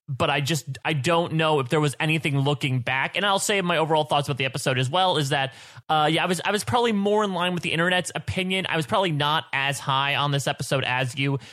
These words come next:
Going back to my rankings, uh, I was back and forth between, like, comparing this to the Ryan Gosling episode, which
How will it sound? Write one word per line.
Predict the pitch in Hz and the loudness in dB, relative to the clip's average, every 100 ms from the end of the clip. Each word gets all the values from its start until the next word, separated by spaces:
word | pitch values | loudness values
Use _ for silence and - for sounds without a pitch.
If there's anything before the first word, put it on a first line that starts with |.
| - - | -20 -8
Going | 175 165 170 | 0 0 2
back | 160 - | -2 -2
to | 180 | -2
my | 151 139 | 0 0
rankings, | 131 139 147 165 160 | 0 -2 -2 -2 -2
uh, | 151 131 131 127 | -2 0 0 0
I | - - - | -4 -12 -2
was | 190 | 0
back | 247 254 | 2 -2
and | 269 | -2
forth | 220 220 208 | 2 2 2
between, | 196 214 190 | -2 0 0
like, | 170 147 | 0 0
comparing | 156 - 156 165 | 0 2 0 0
this | 160 | 0
to | - | 0
the | 139 | 0
Ryan | 131 131 131 | 2 0 0
Gosling | 127 123 139 170 165 | 0 0 0 -2 -2
episode, | 165 196 208 196 185 | -2 -2 0 2 2
which | 143 131 - | 0 0 -6